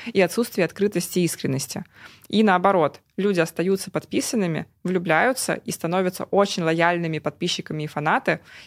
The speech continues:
и фанатами на тех, кто не стесняется показывать себя как есть, открываться, говорить честно о том, о чем, в принципе, многие молчат. Поэтому от того, насколько вы умеете в своем блоге открываться, на самом деле зависит ваш успех как блогера.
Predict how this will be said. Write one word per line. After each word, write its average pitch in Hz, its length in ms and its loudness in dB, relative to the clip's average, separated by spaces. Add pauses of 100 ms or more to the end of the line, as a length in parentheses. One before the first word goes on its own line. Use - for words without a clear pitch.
и 185 120 0
фанатами 160 600 0 (220)
на 185 160 4
тех, 226 380 2
кто 170 580 2
не 190 220 4
стесняется 190 680 0
показывать 170 500 0
себя 160 240 0
как - 220 -8
есть, 196 420 2
открываться, 185 680 0
говорить 170 340 2
честно 202 380 2
о 147 60 -2
том, 214 200 2
о 180 60 0
чем, 175 240 -2
в - 100 -10
принципе, 190 420 -4
многие 151 560 0 (240)
молчат. - 520 2 (180)
Поэтому 226 280 2
от 202 100 2
того, 202 220 2
насколько 196 440 0
вы 185 120 2
умеете 190 340 2
в - 40 -4
своем 175 360 0
блоге 180 280 0
открываться, 190 520 0
на 170 60 2
самом 180 340 2
деле 226 220 4
зависит 190 440 2
ваш 196 240 2
успех 180 380 0
как 160 180 -2
блогера. 143 480 -2